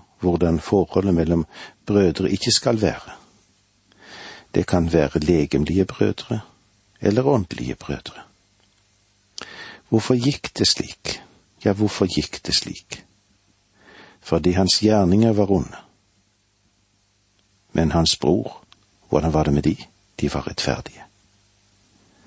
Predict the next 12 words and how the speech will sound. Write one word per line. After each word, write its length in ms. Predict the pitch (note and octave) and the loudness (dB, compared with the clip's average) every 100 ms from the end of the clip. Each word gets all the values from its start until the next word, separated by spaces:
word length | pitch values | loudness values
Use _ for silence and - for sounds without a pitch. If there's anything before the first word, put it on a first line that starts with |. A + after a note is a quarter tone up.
| - - - - - - _ _ _ _ | -20 -20 -20 -20 -20 -20 _ _ _ _
Her 200 | - A2+ - | 0 2 4
ser 160 | A2 | 4
vi 160 | G2+ G2 | 4 4
òg 220 | G2+ G2 - - | 4 2 -4 -2
en 220 | F#2 D#2 - - - - | 0 0 -8 -16 -20 -10
tragediens 1200 | - E2+ E2 E2 - - F2+ G#2 G2+ F2 E2 F#2 | 0 2 0 -2 -12 0 2 2 2 2 2 0
rekkefølge 800 | E2+ F2+ - F#2 A#2 G2+ G2 - | 0 -2 -4 -2 -2 -2 -6 -4
som 200 | - E2+ | -2 0
synes 300 | F2 D#2+ - | 2 2 2
å 80 | D2+ | 2
være 240 | C#2+ C2 | 2 2
sånn 280 | - D#2+ | 0 0